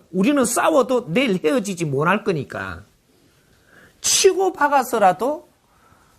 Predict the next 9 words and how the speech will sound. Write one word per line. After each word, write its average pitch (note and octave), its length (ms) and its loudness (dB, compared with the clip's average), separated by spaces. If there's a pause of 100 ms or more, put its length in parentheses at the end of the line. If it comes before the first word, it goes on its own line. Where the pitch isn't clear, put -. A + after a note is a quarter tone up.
(240)
내가 B3+ 460 4
옳고 F4 400 -2
그름을 C4 400 -2
여기서 D4 440 -2
뭔가 D#4 380 4
찾을 - 380 -10
수 - 180 -10
있게 F#3 360 -4
해주는 D3 560 -2